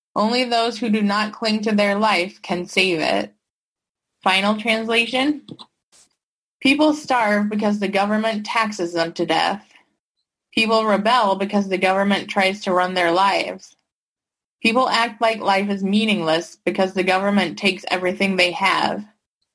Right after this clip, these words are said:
People who know how to enjoy life are wiser than people who value their lives.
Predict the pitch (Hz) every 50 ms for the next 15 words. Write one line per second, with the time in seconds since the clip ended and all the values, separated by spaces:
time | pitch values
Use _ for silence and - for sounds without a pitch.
0 | _ _ _ _ _ _ _ _ - 240 240 233 285 285 269 277 302 285 269 247
1 | 233 233 233 226 233 220 214 214 220 208 196 190 185 202 214 226 226 220 175 160
2 | 160 165 175 - - - 180 175 180 180 196 202 214 220 202 175 160 156 160 165
3 | 170 165 170 - - 180 175 185 175 170 170 185 175 165 165 170 180 190 190 180
4 | 170 156 139 135 151 151 147 135 - - - 73 87 - - - - -